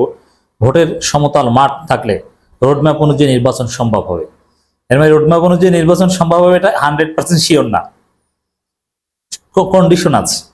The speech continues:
চমৎকার বার্তা। মৌলভীবাজারে কুলাউড়া উপজেলার তুলাপুর ঈদগাহে ঈদুল আজহার নামাজ শেষে তিনি এসব কথা বলেন। পরে নিজ গ্রামের মানুষের সঙ্গে কুশল বিনিময় করেন তিনি। শফিকুর রহমান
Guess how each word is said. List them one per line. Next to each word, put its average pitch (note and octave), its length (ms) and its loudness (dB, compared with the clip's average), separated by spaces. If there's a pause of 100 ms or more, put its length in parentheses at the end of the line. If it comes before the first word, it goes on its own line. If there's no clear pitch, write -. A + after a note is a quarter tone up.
(140)
চমৎকার C#3+ 440 0
বার্তা। F#2+ 320 -4 (2000)
মৌলভীবাজারে G3+ 600 4
কুলাউড়া F#3 460 4
উপজেলার E3+ 420 2
তুলাপুর D#3 380 4
ঈদগাহে C#3 400 0
ঈদুল C3 180 2
আজহার B2+ 320 -2
নামাজ B2+ 200 0
শেষে C3+ 260 -6
তিনি B2 160 -10
এসব A#2 240 -4
কথা G2+ 180 -4
বলেন। F#2 200 -4 (180)
পরে B2 160 -2
নিজ E3 280 2 (920)
গ্রামের D3 320 2
মানুষের C3+ 440 0
সঙ্গে C#3+ 200 2
কুশল C3 300 -2
বিনিময় B2 340 0
করেন G#2+ 180 0
তিনি। A#2+ 160 -2
শফিকুর D3 320 0
রহমান D#3+ 220 2